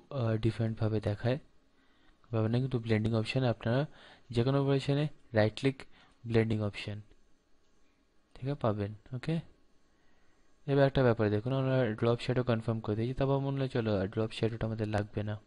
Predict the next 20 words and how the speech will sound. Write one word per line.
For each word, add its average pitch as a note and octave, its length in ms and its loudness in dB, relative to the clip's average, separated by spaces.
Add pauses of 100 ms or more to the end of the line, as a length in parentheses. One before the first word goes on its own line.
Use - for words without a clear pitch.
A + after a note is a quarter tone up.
(920)
আমরা A#2+ 180 0
এখান A#2+ 260 2
থেকেও B2 440 0
হাইড A2 280 0
করতে G#2+ 300 -2
পারি G#2+ 220 0
শ্যাডোটা। G#2 560 -4 (920)
আহ, E3 360 -12
লাগবে A#2 360 -2
না। A2 200 -4 (720)
বা A#2 260 2
ব্লেন্ডিং A#2+ 400 2
অপশনে B2+ 380 0
গিয়ে A#2+ 140 4
ফিরে A2 460 -4 (960)
আমরা C3+ 220 2
শ্যাডোটা A2 460 4
বন্ধ G#2+ 260 -4
করতে A2+ 320 -2
পারি, B2+ 280 0